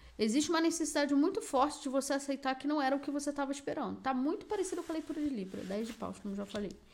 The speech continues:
Então, quando você entende, definitivamente, que aquele filho não é ideal, né? Assim, não ideal, mas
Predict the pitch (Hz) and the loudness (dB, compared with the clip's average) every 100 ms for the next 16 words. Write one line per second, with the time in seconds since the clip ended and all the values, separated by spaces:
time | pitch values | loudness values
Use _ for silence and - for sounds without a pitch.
0 | - - - - - - 269 370 415 427 | -20 -20 -20 -20 -12 2 4 4 4 4
1 | 440 427 427 403 403 - 262 233 190 165 | 6 6 6 4 4 4 4 4 2 -2
2 | 202 - _ _ _ 220 247 - 339 415 | -6 -12 _ _ _ 0 0 2 2 2
3 | 370 339 247 196 185 - - - _ _ | 4 4 4 2 -2 -6 -10 -16 _ _
4 | _ _ _ _ _ _ _ _ _ _ | _ _ _ _ _ _ _ _ _ _
5 | _ _ _ _ _ _ _ _ _ _ | _ _ _ _ _ _ _ _ _ _
6 | _ _ _ _ _ _ _ _ - 294 | _ _ _ _ _ _ _ _ 6 8
7 | 320 320 320 330 311 294 302 285 285 277 | 8 6 6 6 8 8 8 6 6 6
8 | 277 254 233 220 220 - - 254 262 226 | 8 8 6 2 -2 -6 -2 4 4 4
9 | 285 196 208 240 226 208 190 196 202 | 2 2 0 2 4 6 4 2 -2